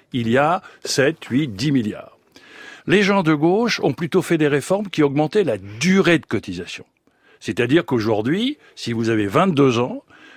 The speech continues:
et qu'il faut vingt, quarante-trois ans de cotisation pour avoir le taux plein, c'est-à-dire votre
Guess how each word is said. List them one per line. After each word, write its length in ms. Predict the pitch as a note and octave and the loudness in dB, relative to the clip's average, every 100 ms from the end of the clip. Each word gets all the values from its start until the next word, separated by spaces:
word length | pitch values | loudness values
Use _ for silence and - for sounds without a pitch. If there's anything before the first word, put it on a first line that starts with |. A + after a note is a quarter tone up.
| _ - | _ -10
et 100 | A#2 | -6
qu'il 180 | C#3+ | -6
faut 180 | - C3 | -2 0
vingt, 200 | A2+ A3+ | 2 0
quarante-trois 880 | - G3+ G3+ G3+ E3+ D#3+ - D3 C3+ | 0 0 2 0 0 -4 0 0 0
ans 140 | C#3+ | -2
de 100 | A#2 | -2
cotisation 680 | G#2+ A2+ - G#2+ G#2 - A#2 | -4 -6 -6 -4 -4 -4 -6
pour 200 | G2+ F#2 | -6 -4
avoir 240 | F#2 G#2 F#2+ | 0 0 0
le 120 | G#2 | -2
taux 220 | - G#2+ | -2 -2
plein, 260 | - F#3+ G3+ | -2 -4 -4
c'est-à-dire 280 | G#2 G#2+ | -6 -4
votre 300 | G2+ G#2+ A2 | -4 -4 -6